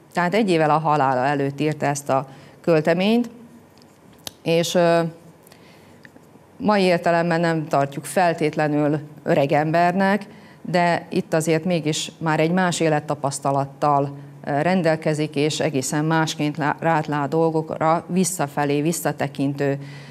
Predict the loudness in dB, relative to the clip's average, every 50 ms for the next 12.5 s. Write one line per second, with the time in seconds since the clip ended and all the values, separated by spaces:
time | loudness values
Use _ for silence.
0 | -20 -20 -20 -10 -6 -4 -2 0 0 0 0 0 0 -2 0 0 0 0 -2 -2
1 | -4 -6 -8 -10 -14 -18 -20 -20 -20 -20 -20 -20 -20 -18 -8 -2 0 0 0 0
2 | 0 0 0 2 0 0 0 0 -2 0 0 0 0 0 0 0 0 -2 -2 0
3 | 2 2 2 2 2 -2 -6 -12 -18 -20 -20 -12 -8 -6 -2 -2 0 0 0 0
4 | 0 0 -2 -4 -4 -2 2 2 2 4 4 2 2 2 2 2 2 2 2 2
5 | 2 2 0 -2 -6 -10 -16 -20 -20 -20 -14 -6 -2 -2 -2 0 0 0 0 2
6 | 2 2 2 2 2 2 2 0 0 0 -2 -4 -4 -2 0 0 0 0 0 0
7 | 0 0 -2 -2 -2 0 0 0 0 -2 -6 -10 -18 -20 -20 -14 -8 -4 -2 0
8 | 0 0 0 -2 -2 0 0 0 2 2 2 2 0 0 -2 -2 -2 -4 -4 -4
9 | -6 -10 -10 -8 -6 -6 -4 -6 -6 -4 -2 -2 0 0 0 0 0 0 -2 -2
10 | -2 -2 -4 -4 -4 -4 -4 -4 -2 -4 -4 -6 -10 -14 -18 -12 -8 -6 -4 -4
11 | -4 -4 -6 -6 -8 -10 -12 -14 -16 -12 -8 -4 -2 -2 -2 0 -2 -4 -4 -2
12 | -4 -4 -2 -2 -2 -2 -2 -2 -4